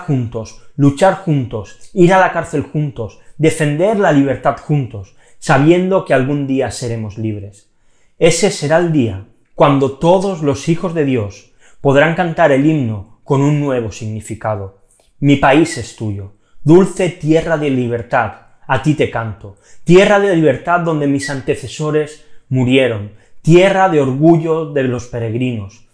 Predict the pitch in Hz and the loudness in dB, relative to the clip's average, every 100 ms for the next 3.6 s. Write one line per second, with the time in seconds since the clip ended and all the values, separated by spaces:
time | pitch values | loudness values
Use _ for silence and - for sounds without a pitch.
0 | _ - 135 143 170 190 190 165 - 175 | _ -6 0 2 4 2 2 -2 2 2
1 | 170 160 135 123 113 147 135 117 123 120 | 4 2 2 -2 -6 -6 -6 -6 -8 -6
2 | 120 143 135 - 117 117 _ _ - 127 | -4 -2 -2 -2 -6 -8 _ _ -4 -2
3 | 120 120 - 120 110 - | 0 -4 -4 -4 -4 -6